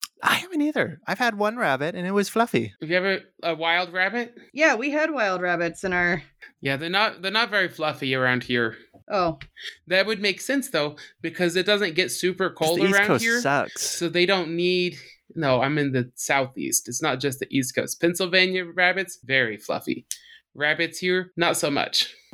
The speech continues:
Speaker 3: Most rabbits will have, uh, have some sort of fluff.
Speaker 2: I mean, they have hair, but it's not like when you pet 'em, it's not like something that you just, like, wanna,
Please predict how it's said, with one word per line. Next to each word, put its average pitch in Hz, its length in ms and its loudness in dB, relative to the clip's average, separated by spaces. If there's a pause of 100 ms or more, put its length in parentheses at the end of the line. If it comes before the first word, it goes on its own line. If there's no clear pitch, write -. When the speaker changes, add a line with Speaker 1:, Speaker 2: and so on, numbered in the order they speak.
(120)
Speaker 3:
Most 285 320 0
rabbits 254 560 -2
will 220 260 -2
have, 196 320 0
uh, 185 240 -2
have 185 220 -6
some 185 180 0
sort 160 220 0
of 139 100 -4
fluff. - 480 -8
Speaker 2:
I - 60 -4
mean, 214 120 -2
they 247 120 4
have 247 180 2
hair, 160 560 -2
but 151 140 0
it's 156 140 -4
not 185 220 0
like 147 260 -2
when 151 140 0
you 143 160 -4
pet 175 220 0
'em, 180 160 -2
it's - 160 -10
not 170 100 4
like 151 120 2
something 139 260 -2
that 135 140 2
you 139 100 0
just, 135 180 -2
like, 127 180 0
wanna, 120 240 2